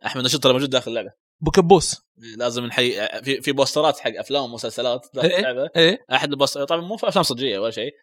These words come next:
Speaker 1: في بوستر خاص حق أحمد نشيط. وأتوقع هذا أول إعلامي عربي يطلع داخل فيديو جيم.
Speaker 2: ما شاء الله.
Speaker 1: فشو اسمه؟
Speaker 2: كوجيما موجود؟
Speaker 1: كوجيما، لا، لا، أكيد لازم. ما، ما شلون د-، د-، راز وجهه بال-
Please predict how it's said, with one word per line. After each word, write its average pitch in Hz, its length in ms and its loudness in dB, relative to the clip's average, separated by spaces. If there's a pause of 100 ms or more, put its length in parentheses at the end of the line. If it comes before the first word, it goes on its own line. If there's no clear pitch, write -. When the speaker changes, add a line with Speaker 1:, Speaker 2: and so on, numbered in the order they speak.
(240)
Speaker 1:
في 135 140 0
بوستر 160 400 4
خاص 143 320 4
حق 101 160 -2
أحمد 110 220 -8
نشيط. 120 320 -10 (580)
وأتوقع 120 760 2
هذا 233 100 0
أول 262 180 2
إعلامي 247 260 0
عربي 196 340 2
يطلع 113 200 -2
داخل 113 240 -4
فيديو 104 180 -8
جيم. 98 320 -10
Speaker 2:
ما 151 120 2
شاء 139 160 -2
الله. 120 260 -6
Speaker 1:
فشو 117 380 0
اسمه؟ 92 280 -4 (180)
Speaker 2:
كوجيما 233 400 6
موجود؟ 233 280 6 (180)
Speaker 1:
كوجيما، 147 280 2
لا، 101 220 -10
لا، 110 180 -10
أكيد 156 220 -6
لازم. 110 240 -8
ما، 143 320 2
ما 180 80 8
شلون 202 220 0
د-، - 60 -6 (200)
د-، 143 100 0
راز 139 340 -2
وجهه 156 380 0
بال- 127 360 -4